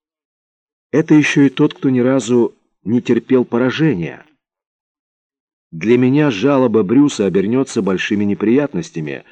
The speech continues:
но для него потерей статуса.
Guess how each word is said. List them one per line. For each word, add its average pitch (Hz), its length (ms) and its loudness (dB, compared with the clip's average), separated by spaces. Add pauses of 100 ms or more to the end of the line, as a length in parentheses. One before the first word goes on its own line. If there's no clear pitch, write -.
(540)
но 120 360 2
для 107 180 0
него 107 300 2
потерей 104 480 -2
статуса. - 840 -10